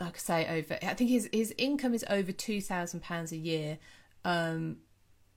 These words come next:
but he ends up paying around about eight thousand pounds in fines over a,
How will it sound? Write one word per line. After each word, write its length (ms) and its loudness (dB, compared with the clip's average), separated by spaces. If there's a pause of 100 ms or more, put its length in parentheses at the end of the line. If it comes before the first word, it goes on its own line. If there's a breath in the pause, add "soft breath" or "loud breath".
(180)
but 220 -4
he 180 -2
ends 260 4
up 80 -6
paying 300 -2
around 200 -2
about 200 -4
eight 260 2
thousand 440 -4
pounds 500 -4
in 380 -2 (600)
fines 760 -4 (340)
over 280 0
a, 440 -14